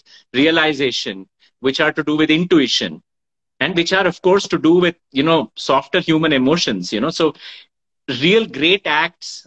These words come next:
are done by people who feel strongly about something, not people who are like logical robots. Otherwise, robots would be the greatest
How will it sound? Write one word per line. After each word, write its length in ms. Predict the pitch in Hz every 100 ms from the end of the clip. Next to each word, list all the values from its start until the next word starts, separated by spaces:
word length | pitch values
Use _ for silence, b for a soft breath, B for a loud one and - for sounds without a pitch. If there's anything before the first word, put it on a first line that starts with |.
| _
are 140 | 139 143
done 400 | 120 139 170 180
by 160 | 156
people 380 | - 147 143 175
who 160 | 165 160
feel 340 | - 226 220
strongly 460 | - 175 147 143 135
about 280 | 120 107
something, 460 | - 101 92 82 98
not 240 | 139 180
people 280 | 175 160 175
who 180 | 156 151
are 80 | 143
like 160 | 131
logical 500 | 117 123 127 143 151
robots. 600 | 123 127 123 104 - -
Otherwise, 360 | 123 135 147 127
robots 380 | 135 147 160 -
would 120 | 135
be 100 | 135
the 100 | 131
greatest 500 | 113 123 139 127 -